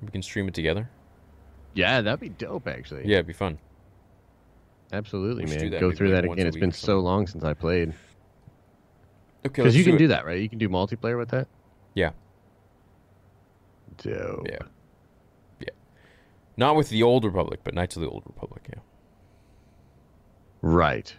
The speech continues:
Speaker 2: Yeah, yeah, yeah. Mm-hmm.
Speaker 1: Yep. Maybe the New Republic is chasing Mando because they found out Baby,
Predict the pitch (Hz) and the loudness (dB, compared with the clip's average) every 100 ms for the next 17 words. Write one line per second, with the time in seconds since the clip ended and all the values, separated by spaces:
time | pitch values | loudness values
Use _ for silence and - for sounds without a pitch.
0 | - - 50 50 - - - _ - 82 | -8 -6 -6 -14 -18 -20 -20 _ -8 -4
1 | 107 - _ _ _ - - _ _ _ | -4 -6 _ _ _ -20 -20 _ _ _
2 | - - - _ _ _ - _ _ _ | -20 -20 -20 _ _ _ -20 _ _ _
3 | _ _ _ _ - - - 92 95 95 | _ _ _ _ -20 -20 -6 -2 2 2
4 | 95 90 - 90 90 80 - 87 - 82 | 0 -2 0 0 0 -4 0 0 0 -2
5 | 80 80 80 78 78 76 82 85 82 80 | 0 2 2 0 -2 -4 -4 0 2 4
6 | 78 - 80 80 80 78 | 2 2 0 0 0 -4